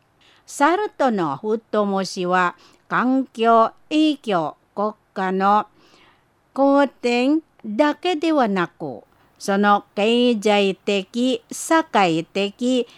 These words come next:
影響の加速のプロジェクトに関するより詳細な調査を行う必要が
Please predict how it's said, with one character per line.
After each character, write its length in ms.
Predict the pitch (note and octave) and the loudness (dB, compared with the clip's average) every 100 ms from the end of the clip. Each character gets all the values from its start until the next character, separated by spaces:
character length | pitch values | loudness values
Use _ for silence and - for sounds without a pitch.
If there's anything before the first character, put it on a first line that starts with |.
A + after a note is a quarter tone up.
| _ - | _ -2
影 260 | A#3 C4+ B3+ | 4 4 2
響 260 | B3+ A#3+ | 0 0
の 340 | A#3 A#3+ A#3 - _ | 4 4 4 0 _
加 220 | D4 C#4+ | -2 -2
速 340 | C4 D#4 E4 C#4+ _ D4 D4+ C4 | 2 4 4 2 _ -2 0 2
の 260 | F3+ D#3+ | 0 0
プ 100 | - | 0
ロ 200 | G#3+ A3 | 2 2
ジ 140 | G3 G#3+ | 2 0
ェ 120 | G3 | 0
ク 160 | G3 | -4
ト 180 | - F#3+ | -4 -2
に 320 | F#3+ G3+ G#3 - _ - | 0 0 -2 -10 _ -4
関 440 | F#3+ C4+ D4+ D4 | 0 2 2 2
す 160 | - C4 | 0 -2
る 300 | B3+ B3+ - - - C#4+ | 0 0 -2 -6 -14 -4
よ 340 | C#4+ D#4+ D#4 | 2 4 4
り 300 | B3 E3+ - _ _ _ | 2 -2 -6 _ _ _
詳 720 | G3+ A#3 A#3+ A#3+ A#3 A#3 A#3 A3+ | -4 0 2 2 0 -2 -2 -4
細 560 | - G#3 G3+ G#3 A#3 | -6 -4 -2 -2 -4
な 400 | G#3 G3 G3 G3 - _ _ _ _ _ - | -6 -4 -6 -8 -14 _ _ _ _ _ -2
調 240 | D#4+ D#4+ | 0 0
査 380 | - - C#4 G3 | -2 0 0 0
を 160 | D3 - | -2 -4
行 720 | G3 F#3 D4 E4 F4 D4+ G#3 | -4 -2 0 2 2 2 0
う 40 | F#3 | -2
必 320 | F3+ - G3 | -6 -8 -6
要 140 | F3+ | -2
が 280 | F3 D#3 | -2 -2